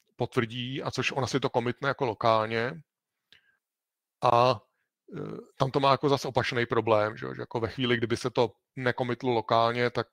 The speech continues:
eh, replika může být jako dopředu a už jako nemůžete do ní replikovat. A nebo by se to muselo řešit dvoufázovým commitem, což jako existuje,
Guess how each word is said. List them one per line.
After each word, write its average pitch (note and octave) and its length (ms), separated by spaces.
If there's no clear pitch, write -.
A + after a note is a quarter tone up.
eh, - 500
replika B2+ 340
může A#2+ 220
být B2 160
jako A#2+ 160
dopředu A#2 440
a B2 40
už A#2 160
jako B2 180
nemůžete A#2 460
do A#2+ 80
ní A#2+ 140
replikovat. B2+ 580
A C#3 100
nebo C#3 220
by D3 100
se D3+ 120
to D3 100
muselo C#3 360
řešit C3+ 300
dvoufázovým C3+ 680
commitem, A2+ 460
což - 180
jako C3+ 160
existuje, A#2 580